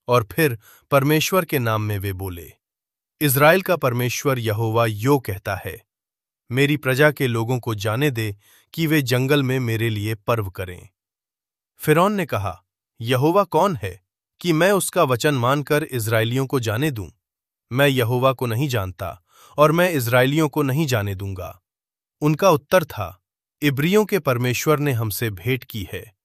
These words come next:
इसलिए हमें जंगल में तीन दिन के मार्ग पर जाने दें कि अपने परमेश्वर यहोवा के लिए बलिदान करें।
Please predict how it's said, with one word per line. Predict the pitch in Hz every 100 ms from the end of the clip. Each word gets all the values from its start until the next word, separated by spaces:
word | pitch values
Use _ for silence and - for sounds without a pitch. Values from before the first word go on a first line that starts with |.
| _ _ 196
इसलिए | 185 185 180 160
हमें | 135 139
जंगल | 120 117 123 127
में | 131 127
तीन | - 165 185
दिन | 143 135
के | 123 123
मार्ग | 104 110
पर | 104 107
जाने | 101 98 107 143
दें | 104 85 - _ _ _
कि | - 170
अपने | 151 165
परमेश्वर | 147 127 127 135 - 156 135
यहोवा | 113 104 120 135
के | 123 117
लिए | 104 110
बलिदान | 117 104 101 104 104
करें। | 95 90 80